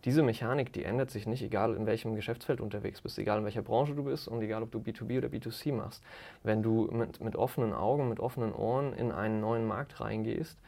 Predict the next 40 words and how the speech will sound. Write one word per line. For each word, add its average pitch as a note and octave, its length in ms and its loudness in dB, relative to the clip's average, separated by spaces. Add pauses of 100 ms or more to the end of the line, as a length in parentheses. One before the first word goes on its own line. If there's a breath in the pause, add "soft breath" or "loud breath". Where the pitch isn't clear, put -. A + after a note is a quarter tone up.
(360 loud breath)
ähm, G#2 400 2
dich - 240 -4
daran A#2 320 4
ausrichtest, A#2 720 -2
was A#2 120 -2
das - 140 -6
Problem A2+ 320 2
ist A2 80 -6
und G#2+ 80 -4
was G#2+ 100 -10
der - 100 -6
Kunde A2 300 -2
haben A2+ 280 0
möchte, - 400 0 (300 loud breath)
dann G#2+ 120 -2
findest A#2 400 2
du - 40 0
explizit - 560 -4
dafür A2+ 300 0
die G#2+ 120 0
Lösung. A2 520 2 (400 loud breath)
Und G#2+ 140 -2
du G2+ 40 -2
bist A2+ 200 0
nicht B2 240 2
abgelenkt A2+ 600 2
davon, A2+ 640 0
was A2 240 0
vielleicht A#2+ 420 2
schon A#2 140 -2
existieren A#2+ 560 0
mag A2 340 -2
oder G#2+ 240 0
was, - 240 -6
äh, G#2 300 -2 (100)
was G#2 180 -4
in G#2+ 160 -2
abgewandelter A2 640 0
Form, A#2 500 2 (540 loud breath)
ähm, G#2+ 420 2